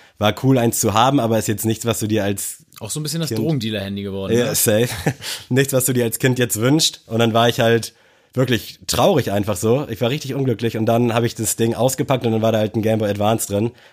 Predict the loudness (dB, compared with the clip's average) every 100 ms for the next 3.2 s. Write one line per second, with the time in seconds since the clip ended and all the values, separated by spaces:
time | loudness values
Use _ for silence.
0 | _ -2 0 2 2 2 2 4 2 2
1 | 0 -2 -2 -2 -2 -4 -8 _ _ _
2 | -6 -2 2 0 -2 -4 0 2 2 2
3 | 2